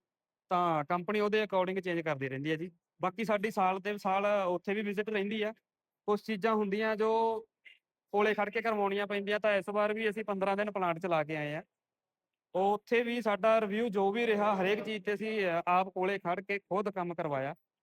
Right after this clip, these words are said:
ਜੋ ਜੋ ਵੀ ਬਰੀਕੀ ਤੌਰ, ਤੌਰ ਤੇ ਹੁੰਦਾ, ਕਿਉਂਕਿ ਫਾਰਮਰ ਨਾਲ ਅਸੀਂ ਸਭ ਤੋਂ ਵੱਧ ਵਰਤਦੇ ਹਾਂ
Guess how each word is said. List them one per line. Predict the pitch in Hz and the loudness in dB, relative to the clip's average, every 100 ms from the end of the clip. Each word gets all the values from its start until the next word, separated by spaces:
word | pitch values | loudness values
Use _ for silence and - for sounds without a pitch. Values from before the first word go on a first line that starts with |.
| _ | _
ਜੋ | 185 208 | -4 -2
ਜੋ | 220 | -2
ਵੀ | 233 | -2
ਬਰੀਕੀ | 196 190 185 208 | -2 -2 -2 -4
ਤੌਰ, | 190 180 | -4 -4
ਤੌਰ | 185 - 180 165 | -6 -2 -2 0
ਤੇ | 185 | -4
ਹੁੰਦਾ, | 160 143 123 _ _ _ _ - | -4 -4 -6 _ _ _ _ -6
ਕਿਉਂਕਿ | 202 220 | -2 -2
ਫਾਰਮਰ | 214 175 180 196 202 | 2 2 2 0 -2
ਨਾਲ | 190 185 190 208 214 214 - - - 190 | 2 2 2 0 0 -2 -6 -18 -4 -4
ਅਸੀਂ | 202 214 | -2 -2
ਸਭ | 196 196 | -2 -2
ਤੋਂ | 226 | 0
ਵੱਧ | 208 202 | 0 2
ਵਰਤਦੇ | 185 147 147 | -2 -2 -6
ਹਾਂ | 165 | -6